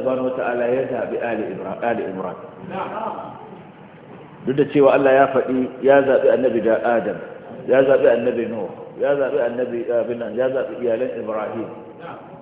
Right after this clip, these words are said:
sannan su faɗi Ali Imran, ala al-alamin. To duk ba a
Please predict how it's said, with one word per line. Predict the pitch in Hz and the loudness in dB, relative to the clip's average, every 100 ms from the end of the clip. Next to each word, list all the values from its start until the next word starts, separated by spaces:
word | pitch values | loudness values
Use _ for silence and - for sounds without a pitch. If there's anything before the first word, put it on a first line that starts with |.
| - | -6
sannan | 131 120 120 - | -6 -4 -8 -8
su | 113 | -10
faɗi | 117 | -8
Ali | - 117 117 107 | -4 -4 -2 -4
Imran, | 101 101 104 104 95 - 101 | -8 -8 -8 -8 -10 -12 -10
ala | 110 | -8
al-alamin. | 87 101 98 185 - - - - - - - | -8 -8 -8 -10 -14 -16 -18 -18 -18 -20 -14
To | 101 | -8
duk | 151 | -2
ba | 147 | 0
a | 123 | 0